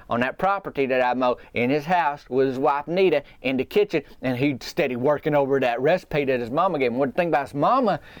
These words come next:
is, like, she wasn't working in exact, uh, measurements that you might say,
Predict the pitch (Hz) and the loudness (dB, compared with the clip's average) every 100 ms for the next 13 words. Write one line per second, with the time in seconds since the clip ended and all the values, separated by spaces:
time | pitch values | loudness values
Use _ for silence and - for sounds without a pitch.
0 | - 156 160 139 131 - 196 180 156 165 | -8 -2 0 0 -2 0 2 2 2 0
1 | 170 170 156 139 104 165 156 147 - - | 0 0 -2 -2 -2 -2 -2 -8 -4 0
2 | 135 120 135 180 190 190 208 226 - 214 | 0 0 2 2 2 2 0 0 -2 -2
3 | 208 202 202 196 208 190 | 0 2 0 2 0 0